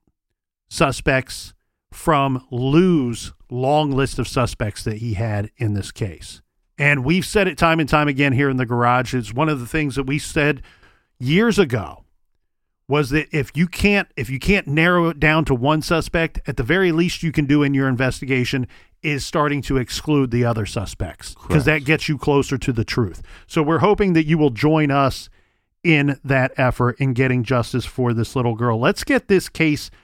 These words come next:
Speaker 1: solved.
Speaker 2: Yeah, let's get this case solved and, and over and done with.
Speaker 1: Now,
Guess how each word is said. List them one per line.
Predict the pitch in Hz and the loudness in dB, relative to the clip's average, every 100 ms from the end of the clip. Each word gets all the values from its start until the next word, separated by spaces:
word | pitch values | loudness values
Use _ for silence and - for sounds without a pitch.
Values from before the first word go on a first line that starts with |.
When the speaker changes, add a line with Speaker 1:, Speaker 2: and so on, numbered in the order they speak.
| _ | _
Speaker 1:
solved. | - - 170 160 131 98 98 | -14 0 2 4 2 0 0
Speaker 2:
Yeah, | 113 | 2
let's | 113 113 | 2 2
get | - 143 - | 0 -2 -4
this | 104 95 | -6 -4
case | - 107 92 | 2 2 2
solved | - 107 104 101 80 | 0 4 4 2 -2
and, | 85 80 - _ | -8 -8 -14 _
and | 90 92 | -4 4
over | 104 90 87 | 4 4 0
and | 78 | -2
done | 78 92 85 | -2 -2 -2
with. | 65 - - | -6 -14 -4
Speaker 1:
Now, | 151 165 165 | 0 2 0